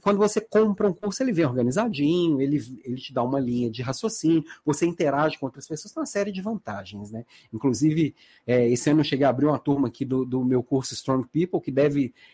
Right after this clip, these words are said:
que vou reabrir de novo agora, finalzinho de janeiro, mas deixa isso mais pra frente, a gente, eu te con-, eu conto um pouco mais, né? Já vai se preparando,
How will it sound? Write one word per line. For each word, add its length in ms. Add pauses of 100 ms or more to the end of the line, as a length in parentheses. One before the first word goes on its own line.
(160)
que 120
vou 240
reabrir 460
de 120
novo 260
agora, 220
finalzinho 480
de 80
janeiro, 420 (220)
mas 260
deixa 240
isso 160
mais 160
pra 120
frente, 340
a 60
gente, 280
eu 80
te 140
con-, 300
eu 60
conto 300
um 60
pouco 320
mais, 240
né? 120
Já 120
vai 120
se 60
preparando, 480